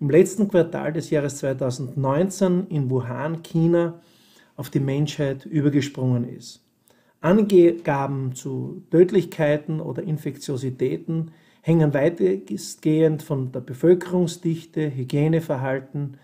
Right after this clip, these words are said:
Alters- und Gesundheits- wie auch der medizinischen Versorgungsstruktur ab. Da niemand, einschließlich der Weltgesundheitsorganisation, die tatsächliche Zahl der Infizierten kennt,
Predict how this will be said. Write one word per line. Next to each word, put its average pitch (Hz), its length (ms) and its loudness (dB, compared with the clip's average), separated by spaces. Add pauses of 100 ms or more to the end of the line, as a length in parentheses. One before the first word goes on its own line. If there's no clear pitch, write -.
(360)
Alters- 190 680 2
und - 260 -8
Gesundheits- 165 1040 0
wie 165 160 2
auch - 80 -6
der - 120 -6
medizinischen 135 560 -6
Versorgungsstruktur 135 1160 -6
ab. - 220 -18 (920)
Da 151 120 6
niemand, 170 640 6
einschließlich 165 640 0
der 143 140 0
Weltgesundheitsorganisation, 147 1600 -2
die 131 160 -6
tatsächliche 160 720 -6
Zahl 143 280 -10
der 175 100 -6
Infizierten 160 720 -4
kennt, 156 400 -4